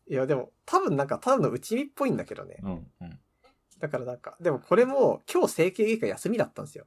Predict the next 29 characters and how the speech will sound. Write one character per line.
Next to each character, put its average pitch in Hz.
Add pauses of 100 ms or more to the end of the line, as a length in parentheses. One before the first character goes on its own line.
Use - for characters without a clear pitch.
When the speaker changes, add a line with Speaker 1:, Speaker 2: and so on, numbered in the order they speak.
Speaker 1:
近 -
く 139
に 127
あ 107
る -
と -
こ -
は。 113
Speaker 2:
う 92
ん、 76
う 85
ん、 85
う -
ん。 - (420)
Speaker 1:
だ 151
か 139
ら、 117
こ 139
れ 123
昨 -
日 -
行 370
っ 226
て -
な 196
か -
っ 147 (120)
た -
ら、 104